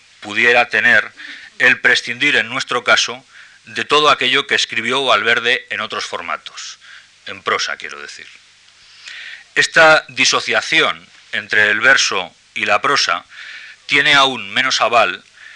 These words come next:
cuando, como ocurre con Valverde, en la obra en, en prosa hay elementos suficientes para reconstruir una poética, es decir,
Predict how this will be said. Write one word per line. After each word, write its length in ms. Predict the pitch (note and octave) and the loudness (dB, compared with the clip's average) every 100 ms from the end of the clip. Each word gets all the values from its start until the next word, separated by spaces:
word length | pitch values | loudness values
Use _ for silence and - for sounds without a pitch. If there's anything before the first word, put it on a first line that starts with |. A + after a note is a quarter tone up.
| - - - - _ | -20 -20 -20 -20 _
cuando, 340 | C3+ C3 A#2+ | 0 2 0
como 200 | C3 A#2+ | -2 -4
ocurre 340 | A#2+ D#3 C#3+ C#3 | -2 0 0 0
con 160 | D3 | 0
Valverde, 580 | C#3+ B2+ A2+ G#2+ E2+ - - _ _ _ - | 4 4 6 4 0 -8 -16 _ _ _ -6
en 160 | A#2 A#2+ | -2 2
la 100 | C3 | 4
obra 280 | D3 D3 | 4 4
en, 140 | A#2+ G#2+ A#2+ B2+ | 2 -2 -10 -6
en 200 | A2+ A2+ | -6 0
prosa 480 | C3 A#2 G#2 G#2+ - _ - - | 2 2 0 -2 -8 _ -20 -2
hay 180 | C3 C3+ | 2 4
elementos 540 | C3+ B2+ C3+ C3 B2 | 4 2 0 -2 -2
suficientes 880 | - A2 G#2+ C3+ C3 A2+ A#2 A#2+ - - _ - | -2 -4 -4 0 0 -2 -2 -2 -4 -8 _ 2
para 260 | C3+ D3 | 4 6
reconstruir 880 | B2+ A#2 A2+ A2 - A#2 A#2+ C3 A#2 _ _ | 6 2 -2 -6 -8 -8 -4 -4 -6 _ _
una 300 | B2+ B2 A2 | -2 0 0
poética, 560 | G2 E2 - - - - _ _ - - - - - - - | -2 -6 -8 -18 -20 -20 _ _ -20 -20 -18 -16 -16 -18 -4
es 160 | B2 B2 | -2 -2
decir, 480 | A#2+ D3 D#3 C#3+ | 0 2 2 0